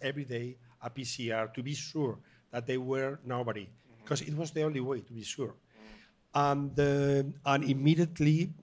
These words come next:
Speaker 1: the, um, we, we, that we shoot The Human Voice, we went to Venice, we were very successful.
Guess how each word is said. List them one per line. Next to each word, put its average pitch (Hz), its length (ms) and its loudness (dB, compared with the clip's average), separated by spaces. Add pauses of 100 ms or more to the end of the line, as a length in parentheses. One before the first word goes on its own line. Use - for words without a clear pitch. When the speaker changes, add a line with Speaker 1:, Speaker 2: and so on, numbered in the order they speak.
(140)
Speaker 1:
the, 120 560 6
um, 117 540 0 (140)
we, 123 200 4
we, 120 180 4
that 120 220 -2
we 120 140 2
shoot 120 200 2
The 120 80 6
Human 107 320 -2
Voice, 117 360 4 (400)
we 127 80 4
went 120 480 4
to 120 80 4
Venice, 117 640 2
we 120 120 2
were 113 220 4
very 107 200 0
successful. 113 680 -2